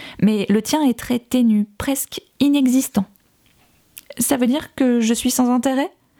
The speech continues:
Non, ça veut dire que tu as sans doute toujours tout fait pour qu'on te remarque le moins possible, altérant sans même t'en rendre compte ton parfum personnel. Voilà, je ne saurais pas te l'expliquer autrement, je ne suis pas très douée pour les explications.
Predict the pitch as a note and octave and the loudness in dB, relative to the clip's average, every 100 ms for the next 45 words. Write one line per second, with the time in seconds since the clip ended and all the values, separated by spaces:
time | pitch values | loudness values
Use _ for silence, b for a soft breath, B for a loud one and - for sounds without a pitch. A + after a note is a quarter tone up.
0 | b - A3 D4+ D4+ G#3+ G3+ F#3 D#4+ A#3+ | b -2 0 2 0 0 0 0 -2 -2
1 | A3 A3 G#3+ A#3+ A#3 C#4+ - - C#4+ C#4+ | -2 -2 0 2 2 0 -6 -4 0 0
2 | D#4 - - C#4+ - A#3 B3 - - G#3+ | 0 -4 -4 -4 -2 -4 -2 -2 0 0
3 | G#3 G#3 A3+ - G#3+ G3+ A3 G#3+ G#3 F#3+ | 2 2 0 0 2 4 2 -2 -6 -6
4 | F#3+ B B B - F#3 F#3+ A#3+ A3 C4 | -6 B B B -4 -2 0 0 2 0
5 | B3+ G3 G3 A3 A3 G3+ G#3 G3 G3+ C#4+ | 0 2 4 2 0 0 2 0 0 -2
6 | - - G3+ A3+ - A#3+ G#3 - G3+ F#3+ | -2 0 0 0 -2 -2 -2 -2 0 0
7 | F#3+ - _ _ _ - G3+ G3+ G3 B | -4 -10 _ _ _ -2 0 0 -4 B
8 | B B B G3 G#3+ - G#3+ G#3 A3+ A#3 | B B B -2 0 0 -2 0 -2 0
9 | A3+ A3 G#3+ - A3+ - A#3+ - A#3 A3 | 0 2 0 -2 -4 0 -2 0 0 2
10 | B3 G3+ G3+ - G3+ A3+ - A3 A3+ A3 | 2 2 0 -2 -4 -4 0 0 2 0
11 | G#3 G3 F#3+ G3 G#3+ G3+ G#3 - | 0 0 -2 -4 -4 -4 -4 -4